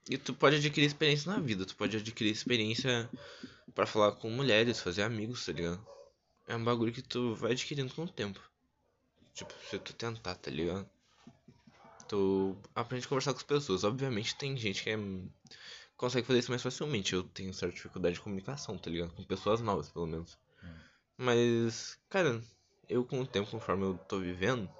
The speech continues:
Speaker 1: eu tô melhorando aos poucos, tá ligado? Tipo,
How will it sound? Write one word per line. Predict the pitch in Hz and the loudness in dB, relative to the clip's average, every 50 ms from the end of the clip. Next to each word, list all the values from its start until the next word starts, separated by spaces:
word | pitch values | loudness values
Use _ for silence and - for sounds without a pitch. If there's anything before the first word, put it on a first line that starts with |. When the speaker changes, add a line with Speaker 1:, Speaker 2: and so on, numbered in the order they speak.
| - - - - - _ | -20 -20 -20 -20 -16 _
Speaker 1:
eu | - 92 98 | -4 -4 -4
tô | 98 - 127 | -2 -2 -2
melhorando | 123 143 147 160 160 151 113 107 107 107 | -2 0 2 2 2 4 2 2 0 0
aos | 104 101 98 98 92 101 98 - | -2 -2 -2 -2 -4 -4 -6 -8
poucos, | - - 85 82 - - | -8 -10 -10 -10 -10 -10
tá | - 78 | -10 -8
ligado? | 82 87 87 82 - - _ - - _ _ _ _ _ - - - _ _ _ - - - - - | -6 -6 -6 -8 -10 -14 _ -20 -20 _ _ _ _ _ -20 -20 -20 _ _ _ -20 -20 -20 -16 -10
Tipo, | - 113 - - 101 | -8 -8 -6 -4 -4